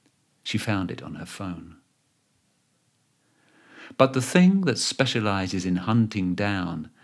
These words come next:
the great hero is the flying strangler, Silent Zero. When a moon hero appears, it descends and hovers just over his head.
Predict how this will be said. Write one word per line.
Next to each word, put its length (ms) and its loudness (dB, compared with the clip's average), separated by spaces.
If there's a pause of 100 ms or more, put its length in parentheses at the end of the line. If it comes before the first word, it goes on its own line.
the 100 -4
great 380 -4
hero 580 -6 (680)
is 100 -10
the 80 -10
flying 640 0
strangler, 800 -6 (420)
Silent 680 -4
Zero. 600 -8 (1120)
When 140 8
a 60 8
moon 360 8
hero 500 6
appears, 640 2 (140)
it 140 0
descends 600 4
and 180 4
hovers 500 0
just 320 -2
over 320 0
his 220 -6
head. 400 -10